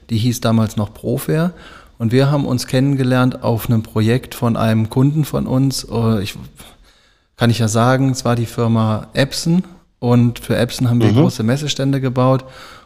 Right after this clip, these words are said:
Speaker 1: Und ihr habt, äh, die dazugehörigen Stoffbanner, ähm, et cetera geliefert. Und ich war damals auch noch relativ frisch. Und so hat sich das irgendwie zusammen ergeben. Ich freue mich total, dass, dass du nach wie vor da bist.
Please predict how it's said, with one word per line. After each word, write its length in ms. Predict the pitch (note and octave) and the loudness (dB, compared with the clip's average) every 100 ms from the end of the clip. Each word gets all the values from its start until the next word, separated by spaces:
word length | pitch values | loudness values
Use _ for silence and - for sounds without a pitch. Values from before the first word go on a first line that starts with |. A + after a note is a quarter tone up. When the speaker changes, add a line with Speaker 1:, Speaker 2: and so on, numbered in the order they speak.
| _ | _
Speaker 1:
Und 160 | B2 - | -8 -2
ihr 240 | B2+ B2 | 0 2
habt, 240 | A#2 A#2 | 0 -4
äh, 360 | - A2+ A2+ G#2+ - - _ _ - | -2 0 0 -2 -8 -20 _ _ -6
die 80 | A#2 | 0
dazugehörigen 1120 | A2+ - C#3 C3 B2 A#2 A2 A2+ A2+ A2+ G#2+ | 0 0 -4 0 2 2 0 0 0 0 -2
Stoffbanner, 960 | - B2+ B2+ - - B2+ B2 B2 A#2+ - _ - | -4 0 0 -2 0 2 4 2 -2 -10 _ -6
ähm, 460 | A2+ A2+ A2+ A2 G#2+ _ - | -2 0 0 -2 -6 _ -12
et 160 | A#2 | -4
cetera 460 | B2+ B2 C3 B2+ C3+ | -2 0 0 0 0
geliefert. 580 | C3 C3+ C#3 C#3 C#3 - - - - - - | 0 0 0 0 0 -4 -18 -20 -20 -20 0
Und 200 | A#2 A2 | 0 0
ich 120 | - | 2
war 140 | B2+ | 2
damals 320 | B2+ A#2+ A#2+ | 4 2 2
auch 240 | - C3+ D3+ | 2 0 2
noch 160 | D3 | 2
relativ 420 | C#3 C#3+ C3+ C3 - | 2 2 0 -4 -6
frisch. 460 | - G#3 - - - - - _ _ | 0 2 2 -4 -12 -20 -20 _ _
Und 420 | C3 B2+ B2 B2 | 2 4 2 -2
so 300 | - C#3+ D3 | 2 4 4
hat 140 | D#3+ | 2
sich 120 | D#3+ C#3 | 0 -6
das 160 | C3 | -4
irgendwie 320 | C#3+ C#3+ C#3 | 0 0 0
zusammen 460 | C3 C3+ C3 D3 C#3 | -2 0 2 2 0
ergeben. 340 | B2 C3+ C#3+ | -2 0 2
Ich 120 | A#2+ - | 0 2
freue 180 | C#3 | 2
mich 220 | D3+ - - | 2 0 -4
total, 440 | C3+ - C3+ C#3 | -4 -2 -2 0
dass, 300 | B2+ - - _ - | -2 -6 -14 _ -8
dass 220 | B2 - | -8 -4
du 100 | B2 | 0
nach 240 | A#2+ A#2+ | 0 0
wie 80 | A2+ | -4
vor 380 | - B2 C3+ D3 | -2 0 2 2
da 260 | C#3+ D3+ | 2 2
bist. 340 | D3+ F3 - | 2 0 -2